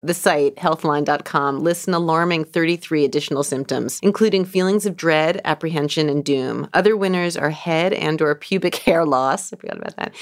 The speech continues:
Increase in facial hair. That's a huge one. Gastrointestinal distress, indigestion, flatulence, itchy skin, nausea. The list goes on and on, each ailment more depressing than the next.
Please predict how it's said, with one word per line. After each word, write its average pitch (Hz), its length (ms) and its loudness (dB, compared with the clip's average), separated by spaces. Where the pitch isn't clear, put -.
Increase 254 400 2
in 233 80 0
facial 170 380 0
hair. 131 260 -2
That's 156 200 -2
a 185 40 -2
huge 147 480 -6
one. - 260 -10
Gastrointestinal 170 920 0
distress, - 640 -6
indigestion, 170 800 0
flatulence, 240 880 0
itchy 220 260 0
skin, 147 540 -2
nausea. 160 580 2
The 208 80 4
list 247 260 0
goes 214 160 0
on 190 160 2
and 185 120 0
on, 143 240 2
each 185 260 -4
ailment 160 340 0
more 151 160 0
depressing 147 460 -2
than 139 100 -4
the 139 80 -2
next. - 380 -6